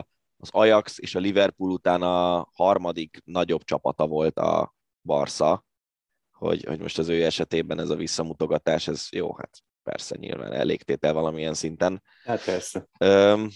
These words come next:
Speaker 1: ami ennél szerintem egyébként egyel érdekesebb, az az, hogy a Barszának ez volt az első veresége a szezonban. Van egy elmaradt meccs, azt hiszem, hogy a Sevilla ellen, ö, egy covid miatt elmaradt meccs, hogyha azt a Barca valahogy megnyerné, amire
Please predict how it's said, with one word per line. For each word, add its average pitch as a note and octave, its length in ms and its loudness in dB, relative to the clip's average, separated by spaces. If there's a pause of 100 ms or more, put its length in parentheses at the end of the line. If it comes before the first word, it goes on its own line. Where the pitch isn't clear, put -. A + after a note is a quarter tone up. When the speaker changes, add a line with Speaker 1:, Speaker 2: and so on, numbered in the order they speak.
(140)
Speaker 1:
ami D3 460 2
ennél A2+ 280 4
szerintem A2+ 260 0
egyébként A2+ 420 0
egyel B2 360 2
érdekesebb, F#2 720 2
az F#2 100 0
az, G2 160 -2
hogy G2 100 -6
a F#2+ 40 0
Barszának G2 460 0
ez G2+ 80 0
volt G#2+ 160 -4
az G2+ 80 -8
első C3 340 2
veresége E2 460 -4
a D#2+ 60 -4
szezonban. D#2+ 720 -4 (360)
Van G#2 220 2
egy A2+ 180 4
elmaradt G2 480 4
meccs, F2+ 300 -2
azt - 180 0
hiszem, - 280 -2
hogy F2 160 -4
a E2+ 40 -2
Sevilla E2+ 580 0
ellen, E2+ 560 0 (520)
ö, F2 580 6 (180)
egy - 240 -6
covid F#2 320 0
miatt E2+ 340 -2
elmaradt F2 460 2
meccs, E2 240 0
hogyha - 220 -4
azt - 220 -2
a A#2+ 60 2
Barca G2 380 2
valahogy F#2 400 2
megnyerné, E2 600 -4
amire C#2+ 500 0